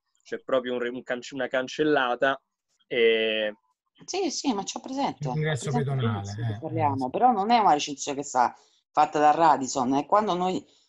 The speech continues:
Speaker 2: abbiamo, prima di prendere l'area, come dicevo prima, prima di prendere l'area verde, c'era il problema che anche alle spalle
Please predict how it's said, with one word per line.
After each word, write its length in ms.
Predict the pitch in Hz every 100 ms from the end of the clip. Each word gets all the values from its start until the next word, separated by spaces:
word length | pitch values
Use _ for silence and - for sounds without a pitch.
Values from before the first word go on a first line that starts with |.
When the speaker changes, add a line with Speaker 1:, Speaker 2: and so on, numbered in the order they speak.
| _
Speaker 2:
abbiamo, 680 | - 151 185 190 175 170 -
prima 260 | 208 220
di 100 | 185
prendere 420 | 170 190 196 180 170
l'area, 520 | 170 165 147 139 143
come 200 | 151 156
dicevo 240 | 165 165
prima, 320 | 160 165 143 139
prima 200 | 175 175
di 60 |
prendere 280 | 165 165 160
l'area 200 | 165 160
verde, 560 | 156 143 - - 123 - _ _
c'era 180 | - 156
il 80 | 165
problema 480 | 185 190 185 160 147
che 260 | 156 151 -
anche 500 | 175 220 233 175 -
alle 320 | 110 127 165
spalle 880 | - - 196 156 131 131 135 147